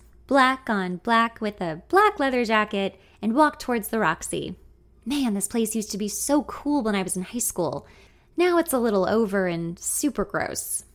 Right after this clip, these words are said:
Legendary, but gross. The room is littered with teenagers and their parents lurking far enough away to keep an eye on them.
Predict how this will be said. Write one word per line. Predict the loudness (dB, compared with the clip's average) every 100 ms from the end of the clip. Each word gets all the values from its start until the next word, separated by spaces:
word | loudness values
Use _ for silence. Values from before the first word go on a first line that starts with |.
| -20 -4
Legendary, | 0 2 2 -2 -2 -4 -6 -10 -14 -6
but | -6
gross. | -2 -4 -4 -8 -8 -10 -16 _ -20 -20 _ -20 -20 -20 -14 -6
The |
room | 0 4 4
is | 2
littered | 2 2 2 2
with | 0 -4
teenagers | -2 0 2 0 -2 -4 -4
and |
their | -4 -4
parents | -4 -2 -2 -4 -4
lurking | -2 -2 -4 -8
far | 0 2 2
enough | 2 -2
away | -2 0
to | -2
keep | -4 -4
an | -2
eye | -2 -2
on | -6
them. | -10 -12 -14